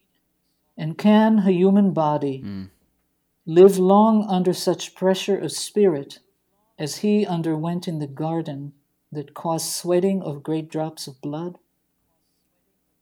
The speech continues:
Speaker 1: But God graciously heard
Speaker 2: Mm.
Speaker 1: and answered his anguished cry in Gethsemane, 'Let this cup pass from me,' and preserved him from seeming imminent and
Speaker 2: Mm.
Speaker 1: premature death.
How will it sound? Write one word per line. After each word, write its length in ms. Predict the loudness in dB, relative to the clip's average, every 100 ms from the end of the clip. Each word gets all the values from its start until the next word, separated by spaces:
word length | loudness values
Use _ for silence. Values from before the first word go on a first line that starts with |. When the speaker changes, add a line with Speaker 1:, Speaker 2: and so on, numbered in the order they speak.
| _
Speaker 1:
But 240 | -14 -12 -4
God 460 | 0 2 2 0
graciously 640 | 0 0 0 -2 0 0 0
heard 500 | -2 -2 0 0 -2
Speaker 2:
Mm. 40 |
Speaker 1:
and 140 | -8 -6
answered 400 | -6 -6 -6 -6
his 180 | -6 -8
anguished 460 | -6 -6 -6 -10 -12
cry 280 | -6 -6 -6
in 160 | -8 -8
Gethsemane, 760 | -10 -10 -8 -8 -8 -12 -14 _ _ _ _ _ _ _
'Let 320 | -8 -6 -6
this 220 | -6 -8 -8
cup 320 | -8 -8 -8
pass 260 | -8 -8 -12
from 320 | -10 -8 -8
me,' 240 | -10 -16 _ _ _ _ _ _
and 180 | -10 -6
preserved 520 | -2 0 2 0 0 -4
him 300 | -10 -10 -18 _ _ _ _ -14
from 240 | -8 -6
seeming 500 | -4 -2 0 2 0
imminent 520 | 0 0 0 0 -4
and 140 | -8 -8
Speaker 2:
Mm. 60 | -6
Speaker 1:
premature 540 | -4 -6 -6 -6 -6
death. 440 | -8 -10 -12 -20